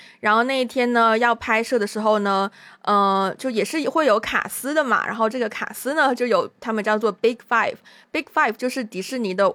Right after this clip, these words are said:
五位，就是五员招牌大将，就包括有米老鼠、米妮、唐老鸭，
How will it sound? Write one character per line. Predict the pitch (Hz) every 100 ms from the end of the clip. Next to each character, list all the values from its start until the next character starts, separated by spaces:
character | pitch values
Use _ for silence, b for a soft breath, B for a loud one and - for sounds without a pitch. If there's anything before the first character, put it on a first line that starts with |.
| -
五 | 196 165
位， | 233 233 185 - _
就 | -
是 | 208 220 202 190 - _ - -
五 | 220 208
员 | 208 202
招 | 233 285
牌 | 294 247 180
大 | 269 208
将， | 196 262 202 220
就 | 214
包 | 220
括 | 226 254
有 | 196 170 B B B
米 | 214
老 | 202 190
鼠、 | 220 - 254 208 170 b b
米 | - 208
妮、 | 202 202 196 196 208 B
唐 | - 202 208
老 | 220 180
鸭， | 190 214 214 214